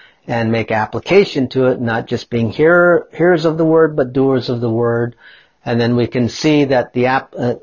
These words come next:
the practical application was seen in chapter two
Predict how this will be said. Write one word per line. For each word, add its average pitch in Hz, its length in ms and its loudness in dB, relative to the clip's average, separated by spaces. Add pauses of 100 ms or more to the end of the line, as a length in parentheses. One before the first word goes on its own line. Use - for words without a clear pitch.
the 123 480 -2 (440)
practical 175 540 2
application 135 760 -2
was 117 160 -2
seen 127 400 -2
in 117 180 -2
chapter 117 420 -6
two 165 480 2